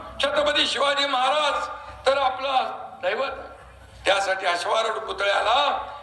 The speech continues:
शिवस्मारक बनवायला लागणाऱ्या परवानगी आणि पैसे देखील मिळतील. बाग बगीच्यासाठी तर मी पैसे दिलेले आहेत, आणखी लागले तर आणखी देऊ.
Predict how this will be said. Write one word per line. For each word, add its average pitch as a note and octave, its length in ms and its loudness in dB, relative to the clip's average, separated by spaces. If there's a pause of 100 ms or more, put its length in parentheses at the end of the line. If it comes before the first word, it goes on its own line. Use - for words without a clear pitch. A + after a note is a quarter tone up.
शिवस्मारक A#3+ 800 0
बनवायला A3+ 420 2
लागणाऱ्या G3+ 460 2 (100)
परवानगी G#3 440 0
आणि G3 180 0 (100)
पैसे F#3 320 -2
देखील E3+ 280 -4
मिळतील. - 440 -4 (2500)
बाग G3 300 2
बगीच्यासाठी F#3+ 800 -2
तर F#3+ 80 2
मी F#3 180 -4
पैसे E3 260 2
दिलेले D#3 340 -6
आहेत, - 540 -12
आणखी E3 360 -2
लागले F3 300 -2
तर E3+ 100 -4
आणखी - 420 -6
देऊ. C#3 140 -6